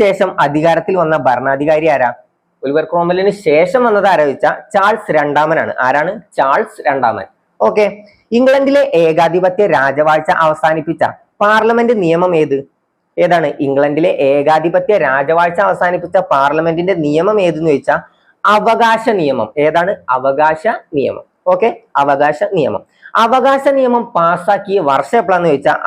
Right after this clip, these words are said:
ആയിരത്തി അറുന്നൂറ്റി എൺപത്തി ഒമ്പതിലാണ്. എപ്പോഴാണ് ഇത് നടന്നത്? മഹത്തായ വിപ്ലവം നടന്നത് എപ്പോഴാ വെച്ചാൽ ആയിരത്തി അറുന്നൂറ്റി എൺപത്തി എട്ടിലാണ്.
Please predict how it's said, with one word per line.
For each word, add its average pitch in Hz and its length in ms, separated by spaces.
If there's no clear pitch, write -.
ആയിരത്തി 160 420
അറുന്നൂറ്റി 151 480
എൺപത്തി 143 500
ഒമ്പതിലാണ്. 170 640
എപ്പോഴാണ് 208 340
ഇത് 202 180
നടന്നത്? 185 340
മഹത്തായ 160 420
വിപ്ലവം 196 320
നടന്നത് 220 300
എപ്പോഴാ 185 180
വെച്ചാൽ 170 240
ആയിരത്തി 139 280
അറുന്നൂറ്റി 165 320
എൺപത്തി 139 360
എട്ടിലാണ്. 151 440